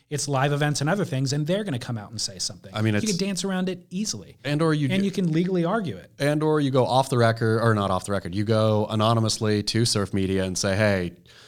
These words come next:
Speaker 2: you know, you can't attribute this to
Speaker 1: Exactly.
Speaker 2: World Surf League sorts. Just say rumor, but here's,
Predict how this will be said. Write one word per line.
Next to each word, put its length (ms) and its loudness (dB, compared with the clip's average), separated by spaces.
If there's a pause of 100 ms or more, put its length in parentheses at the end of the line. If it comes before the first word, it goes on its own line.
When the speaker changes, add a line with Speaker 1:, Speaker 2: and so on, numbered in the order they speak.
(140)
Speaker 2:
you 100 0
know, 340 4 (180)
you 140 -10
can't 220 2
attribute 360 0
this 280 0
to 320 -2
Speaker 1:
Exactly. 480 -8
Speaker 2:
World 280 0
Surf 160 -2
League 140 -4
sorts. 380 -2
Just 200 -2
say 140 0
rumor, 460 6
but 260 2
here's, 400 2